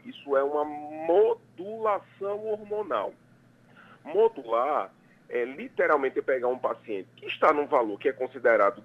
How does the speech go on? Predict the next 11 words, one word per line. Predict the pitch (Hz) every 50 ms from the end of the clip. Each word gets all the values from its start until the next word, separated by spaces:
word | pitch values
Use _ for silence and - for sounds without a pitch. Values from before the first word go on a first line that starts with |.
| _ -
dentro | 131 131 143 156 160 156 - 123 117
da | - 104
referência, | - - 92 - - - 92 92 92 92 92 95 98 - _ - 160 - - 139 - - _ _ _ _ _ _ -
mas | - 196 185 170
aí | 180 170 165
de | - 180
repente | 180 185 - - - 185 180 180 - - -
eu | 170 175 180 190 208
melhorar | - 147 156 170 175 185 190 190 175 165 165 165 160 175 214 240 208
isso, | 170 127 107 101 - - - - - - - _ _
sem | - 160 175 214 247 277